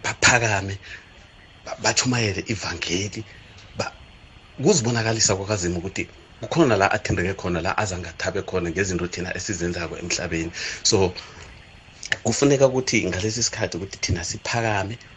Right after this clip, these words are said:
sitshumayele ilizwi lakhe, sibuyise laba abadukileko, ngokuthi, Bobo, kubuhlungu ukuthi nje abantu bathi, "Okay, simbonile, iye,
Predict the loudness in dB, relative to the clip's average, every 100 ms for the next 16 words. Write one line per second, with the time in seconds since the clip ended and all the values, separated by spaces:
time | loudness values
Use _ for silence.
0 | -20 -20 -4 -2 0 0 2 2 0 -2
1 | -6 -4 -4 -2 -4 -4 -6 -10 -12 -20
2 | -8 -2 0 0 0 2 4 4 0 -2
3 | -4 -4 -6 -6 -6 -2 0 0 -6 -10
4 | -20 -18 -2 2 2 2 0 -2 4 6
5 | 6 2 0 0 0 -2 -4 -4 -6 -16
6 | -20 -20 -20 -20 -20 -16 -6 4 4 6
7 | 4 2 2 0 0 -2 2 2 2 -4
8 | -6 -2 0 0 -2 -2 -4 -4 -4 -4